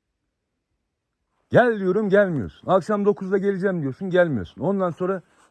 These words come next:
yok Uğur Çağlar şöyle yaptı, Uğur Çağlar böyle yaptı. Ya Uğur Çağlar kadar başınıza taş düşsün ya. E,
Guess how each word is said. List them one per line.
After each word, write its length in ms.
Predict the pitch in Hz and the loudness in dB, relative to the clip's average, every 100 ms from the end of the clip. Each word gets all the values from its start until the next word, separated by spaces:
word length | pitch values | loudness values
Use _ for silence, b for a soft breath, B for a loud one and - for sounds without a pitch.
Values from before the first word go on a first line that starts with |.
| _ | _
yok 160 | 208 180 | 4 4
Uğur 280 | 190 190 156 | 0 -2 -2
Çağlar 380 | 170 165 175 | -2 0 0
şöyle 300 | 165 - 170 | -2 -4 -2
yaptı, 280 | 123 107 - | -2 -4 -4
Uğur 220 | 160 160 | -4 -4
Çağlar 420 | 135 143 123 143 135 | -4 -4 -2 -2 -2
böyle 160 | 139 | -2
yaptı. 260 | 117 98 101 | -2 -6 -4
Ya 160 | 123 | -2
Uğur 320 | 127 139 175 160 | -2 -2 -4 -6
Çağlar 420 | 156 151 190 185 | -4 -2 0 -2
kadar 340 | 143 135 143 | -4 -4 -2
başınıza 480 | 139 - 160 131 143 | -4 -4 -4 -4 -4
taş 300 | - 143 - | -4 -8 -8
düşsün 360 | 95 - - 67 | -14 -14 -14 -14
ya. 140 | 58 55 _ _ _ _ _ _ _ _ | -14 -20 _ _ _ _ _ _ _ _
E, 80 | - | 2